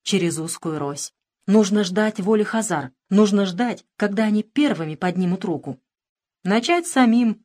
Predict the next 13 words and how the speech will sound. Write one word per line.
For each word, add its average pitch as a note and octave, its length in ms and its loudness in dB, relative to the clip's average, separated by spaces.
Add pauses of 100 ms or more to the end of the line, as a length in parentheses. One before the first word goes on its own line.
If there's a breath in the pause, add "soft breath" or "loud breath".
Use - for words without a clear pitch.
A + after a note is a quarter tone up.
(160)
у G3+ 140 -2
росичей B3+ 500 -2
нет D3 260 -8
силы. C#3 380 -10 (640)
Росское F#3+ 500 -2
войско G3+ 460 -4 (240)
одиноко A3 560 2
перед F#3 260 -4
степной E3 440 -8
силой. D3+ 460 -8 (360)
Помощи D#4 480 0
не B3 180 4
жди. A3+ 440 -2